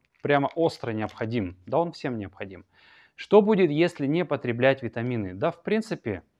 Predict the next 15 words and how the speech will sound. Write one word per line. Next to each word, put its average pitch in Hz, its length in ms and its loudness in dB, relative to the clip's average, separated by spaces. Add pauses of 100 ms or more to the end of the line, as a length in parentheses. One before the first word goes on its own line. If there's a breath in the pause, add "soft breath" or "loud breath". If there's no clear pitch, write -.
(320)
завтра 156 440 0
и - 40 -20
послезавтра, 151 560 0
и 117 60 -2
через 123 280 -2
месяц, 147 380 -6
а - 20 -4
возможно 131 320 -4
через 131 360 -6
год 208 320 0
с - 100 -20
вами 135 220 -2
ничего 160 260 -6
не 160 80 -4
случится. - 560 -14